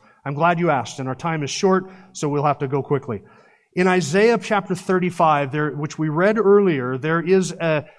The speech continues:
a phrase there that the author uses in verse twelve. When he says, "The hands that are weak and the knees that are feeble," he is borrowing the language there from the Septuagint of Isaiah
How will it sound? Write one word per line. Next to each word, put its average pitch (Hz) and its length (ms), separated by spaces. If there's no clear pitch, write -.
a 151 60
phrase 208 500
there 185 240
that 170 180
the 170 120
author 170 360
uses 202 540
in 185 260
verse 170 360
twelve. 147 480
When 160 140
he 214 180
says, 175 400
"The 170 80
hands 190 420
that 214 80
are 208 80
weak 190 320
and 151 140
the 156 40
knees 175 360
that 190 100
are 170 60
feeble," 160 500
he 190 120
is 170 120
borrowing 208 560
the 190 60
language 175 640
there 143 220
from 151 160
the 151 60
Septuagint 165 800
of 147 120
Isaiah 156 580